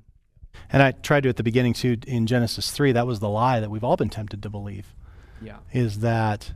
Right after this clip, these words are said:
Speaker 1: you know, she said that, it says that Eve saw that the fruit was pleasing to the eye and,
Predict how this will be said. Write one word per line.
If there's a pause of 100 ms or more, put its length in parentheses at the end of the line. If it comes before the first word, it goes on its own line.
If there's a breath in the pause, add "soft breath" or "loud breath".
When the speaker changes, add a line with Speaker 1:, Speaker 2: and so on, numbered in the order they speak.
Speaker 1:
you
know,
she
said
that, (340)
it
says
that
Eve
saw
that
the
fruit
was (500 loud breath)
pleasing
to
the
eye
and,